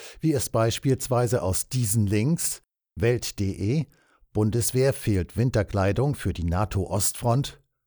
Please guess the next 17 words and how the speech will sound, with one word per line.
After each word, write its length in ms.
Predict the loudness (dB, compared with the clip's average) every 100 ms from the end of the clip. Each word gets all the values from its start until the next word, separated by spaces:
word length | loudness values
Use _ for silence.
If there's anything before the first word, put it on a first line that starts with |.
| _ -2
Goslarsche 600 | -2 0 -2 -2 -2 -2
Zeitung, 540 | 0 0 2 0 0 -4 _ _ _ _ -10
Sprecher 640 | -4 2 2 4 2 2
relativiert 800 | 2 2 0 0 4 4 4 0
Berichte 460 | 0 0 0 0
über 240 | 0 0 0
Bundeswehrmängel, 1040 | 2 2 2 0 -2 0 0 2 2 0 _ _ _ _ _ _ _
Grafschafter 640 | -4 -4 -2 -4 -2 -2
Nachrichten, 720 | 0 0 0 -2 -2 0 0 0 _ _ _ _
Bundeswehr 640 | 2 4 4 0 2 2 2
fehlt 400 | 0 0 0 0
Winterkleidung 720 | 0 0 0 0 2 0 0
für 160 | 0
die 100 | 0
nato-Ostfront, 1120 | 2 0 -2 -4 0 0 0 -2 -2 -2 -4 -8
ersichtlich 600 | -2 0 0 -2 -6 -8 -6
ist. 340 | -6 -6